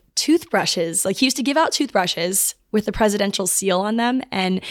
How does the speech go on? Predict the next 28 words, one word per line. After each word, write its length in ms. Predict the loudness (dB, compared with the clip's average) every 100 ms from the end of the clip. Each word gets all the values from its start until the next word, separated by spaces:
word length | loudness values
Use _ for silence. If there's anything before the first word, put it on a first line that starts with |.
| -10 -10 -2
the 100 | -2
reason 380 | 2 2 2 0
for 120 | 0
that 240 | 0 0
was 180 | -2 -2
he 100 | 0
said 280 | 2 0 0
he 140 | -2
wanted 300 | 0 0 0
people 240 | -2 -2 -2
to 80 |
think 340 | -2 -4 -2 0
of 180 | -2 -2
him 420 | -2 0 -2 -8 _ -6
last 480 | 0 2 2 0
thing 160 | 0 2
at 100 | 2
night 520 | 2 0 -2 -4 -6 -8 _ _ _ -2
and 160 | -2
first 340 | 0 -2 0 0
thing 140 | 0
in 100 | 0
the 60 | 0
morning. 460 | -2 -4 -2 -4 -6 _ _ _ _ -6
So 240 | -2 0
<laughs> 20 |
he, 560 | -2 0 0 2 0 0 -2 0
like, 300 | -4 -4